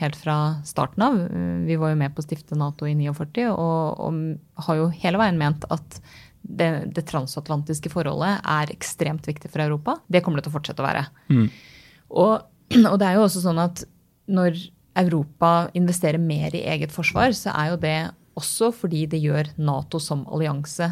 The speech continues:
Speaker 1: sterkere. Det har vi jo vært opptatt av hele veien, og det er jo også en av grunnene til at vi har økt forsvarsbudsjettene så mye og, og gjort moderniseringer og investeringer.
Speaker 2: Mm.
Speaker 1: Men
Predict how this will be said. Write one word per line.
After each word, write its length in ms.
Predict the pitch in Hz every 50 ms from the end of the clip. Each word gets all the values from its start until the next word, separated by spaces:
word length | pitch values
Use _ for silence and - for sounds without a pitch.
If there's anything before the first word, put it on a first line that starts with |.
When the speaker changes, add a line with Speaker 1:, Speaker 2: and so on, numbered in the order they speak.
| 156 151
Speaker 1:
sterkere. 460 | - - 170 160 - - - 208 247 226
Det 140 | 196 208 208
har 20 |
vi 80 | 165 147
jo 80 | 143
vært 160 | 143 147 -
opptatt 240 | 147 - - 151 151
av 80 | 160 156
hele 140 | 151 147 143
veien, 160 | 160 190 208
og 80 | 190 165
det 80 | 180
er 80 | 170 156
jo 80 | 143 147
også 140 | 151 156
en 100 | 143 143
av 100 | 143 147 147
grunnene 260 | 147 147 147 147 147
til 120 | 147 156 151
at 60 | 151 147
vi 100 | 143 139
har 160 | 151 156 151
økt 200 | 156 147 - -
forsvarsbudsjettene 680 | 147 147 - - 147 147 - - - 151 147 - 151 147
så 140 | 151 151 147
mye 160 | 147 143 143
og, 280 | 147 147 147 143 147 -
og 140 | - 156 160
gjort 300 | 156 147 147 - - - -
moderniseringer 640 | 151 143 139 143 151 147 147 156 139 135 135 139 139 143
og 20 |
investeringer. 560 | 143 147 151 147 - 143 139 143 175 233 277 285 - - -
Speaker 2:
Mm. 280 | 156 139 123 110 104 - - - - - - - - 185
Speaker 1:
Men 200 | 185 180 185 180